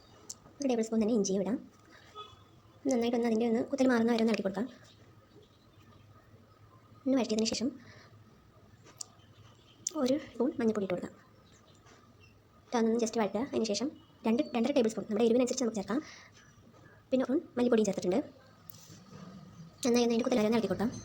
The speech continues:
ഇതിന് ശേഷം നമ്മൾ നേരത്തെ, ഉം, തിളപ്പിച്ച കുടംപുളി, അതിൻ്റെ വെള്ളം നമ്മൾ ഇതിലോട്ട് ഒഴിച്ച് കൊടുക്കാം. നമ്മുടെ പുളിക്കനുസരിച്ചാണ് ഇത് ഒഴിക്കേണ്ടത്.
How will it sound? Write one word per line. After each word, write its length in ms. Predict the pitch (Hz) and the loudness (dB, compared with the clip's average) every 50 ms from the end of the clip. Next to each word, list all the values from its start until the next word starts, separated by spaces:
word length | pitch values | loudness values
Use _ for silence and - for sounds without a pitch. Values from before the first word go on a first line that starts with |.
| - - - - - - - - - - - - - - | -14 -16 -16 -16 -16 -16 -16 -16 -16 -16 -18 -16 -10 -4
ഇതിന് 140 | - 247 254 262 | 0 2 2 2
ശേഷം 140 | 254 269 269 | 2 2 0
നമ്മൾ 120 | 240 233 254 285 - | 0 0 0 0 0
നേരത്തെ, 220 | 226 226 226 247 269 - - 277 | 0 0 2 2 0 0 0 -2
ഉം, 120 | 240 233 226 - | -2 -2 0 0
തിളപ്പിച്ച 280 | 240 233 233 233 - 262 349 - - - - - | 0 0 2 2 0 2 4 4 4 4 4 4
കുടംപുളി, 240 | - 247 247 254 185 190 | 2 4 4 4 4 4
അതിൻ്റെ 140 | 208 220 233 220 | 2 4 4 4
വെള്ളം 200 | 214 226 302 - - - - - - - - - - - _ - - | 4 4 2 0 -4 -16 -20 -20 -20 -20 -20 -20 -20 -20 _ -4 0
നമ്മൾ 140 | 233 220 214 | 2 4 4
ഇതിലോട്ട് 180 | 208 196 175 - | 4 4 4 4
ഒഴിച്ച് 120 | - 190 | 2 2
കൊടുക്കാം. 180 | - - - - - - - - - - - - - | -2 -2 -8 -10 -20 -20 -20 -20 -20 -20 -18 -10 -4
നമ്മുടെ 180 | 247 226 240 | -2 2 4
പുളിക്കനുസരിച്ചാണ് 460 | 254 233 240 226 226 214 214 208 208 202 | 4 4 4 4 2 2 2 2 2 2
ഇത് 60 | 185 | 2
ഒഴിക്കേണ്ടത്. 280 | 190 202 185 190 233 | 2 2 2 2 0